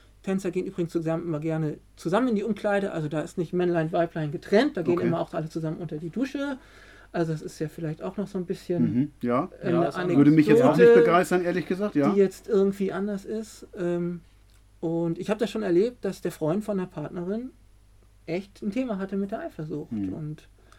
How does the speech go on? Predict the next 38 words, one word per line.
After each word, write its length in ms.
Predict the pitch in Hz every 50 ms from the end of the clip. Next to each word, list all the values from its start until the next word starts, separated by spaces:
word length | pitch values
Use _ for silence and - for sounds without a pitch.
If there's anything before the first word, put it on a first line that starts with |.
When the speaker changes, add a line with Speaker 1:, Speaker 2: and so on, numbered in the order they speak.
| _ -
Speaker 1:
man 140 | - 170 175
hört 120 | 190 196 180
das 100 | 165 160
auch 160 | - 160 -
immer 260 | - 185 180 180 170
wieder. 300 | 180 208 196 160 143 147 -
Und 160 | - 156 151
Speaker 3:
Mhm. 300 | 151 139 131 131 143 156 - - - - - - - -
Speaker 2:
Aber 100 | 120 110
wie 80 | 123
du 80 | 120 123
sagst, 300 | 117 147 160 156 - 131
es 120 | 117 110
ist 100 | 110 107
ein 100 | 117 107
sehr 280 | 101 107 113 110 107 -
intimer 520 | 131 113 110 - - - 127 135 143 156 160
Sp-, 200 | - - - -
also 240 | 131 117 110 110 110 -
auch 180 | 123 117 -
ein 80 | 120 107
sehr 180 | 104 113 107
inniger 400 | 113 120 127 135 156 156 160 165
Sport, 440 | 156 - - - 160 160 170 185 175 -
weil 100 | 143 135
man 140 | 131 131 123
sich 220 | 127 123 - - -
wirklich 300 | 131 127 - 131 123 -
ja 100 | 127 120
sehr 200 | 107 113 117 113
nahe 320 | 110 110 107 107 113 127
kommt, 300 | 127 - 143 143 156 151 - - - - - - _ -
ähm, 420 | 135 123 120 120 123 120 117 98 117
weil 160 | 123 123 123
man 120 | 127 123
sich 200 | 110 120 107 -
halt 140 | 123 123 110
auch 140 | - 120 -